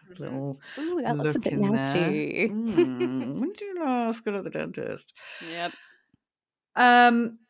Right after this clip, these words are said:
Speaker 1: long story short, the night ended because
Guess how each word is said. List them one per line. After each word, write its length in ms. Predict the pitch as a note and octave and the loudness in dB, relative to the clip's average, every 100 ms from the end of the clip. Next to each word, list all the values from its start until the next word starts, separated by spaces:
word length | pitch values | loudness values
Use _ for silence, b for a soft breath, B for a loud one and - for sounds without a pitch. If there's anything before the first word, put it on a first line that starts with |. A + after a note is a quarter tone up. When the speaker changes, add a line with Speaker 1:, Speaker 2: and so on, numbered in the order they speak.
| _ _ _ _ _ - | _ _ _ _ _ 6
Speaker 1:
long 240 | C#4 B3 | 10 10
story 300 | A3+ G#3 F3 | 8 6 6
short, 340 | D#3+ F3+ E3 E3 | 6 8 8 8
the 60 | |
night 260 | F#3 F3+ D#3+ | 4 4 4
ended 460 | E3+ E3 D3 C#3+ - | 2 2 0 -2 -4
because 880 | D3 D#3 D3 C3+ C3 C3+ C3 - | -8 -4 0 2 2 -2 -4 -6